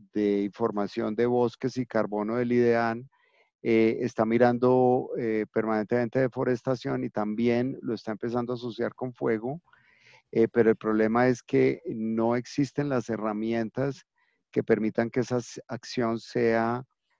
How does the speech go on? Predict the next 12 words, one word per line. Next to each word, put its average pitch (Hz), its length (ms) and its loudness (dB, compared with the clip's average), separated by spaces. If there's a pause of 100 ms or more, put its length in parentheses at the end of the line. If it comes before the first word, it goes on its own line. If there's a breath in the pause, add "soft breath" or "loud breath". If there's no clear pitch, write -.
(300)
operacional, 117 1700 2 (640)
eh, 110 520 0
con 117 160 -2
suficiente 110 560 -2
anticipación. 110 880 -4
Es 92 60 -8
decir, 110 140 -4
cuando 110 260 -2
los 104 160 -2
fuegos 127 380 2
aparecen 113 600 -2
en, 117 300 -4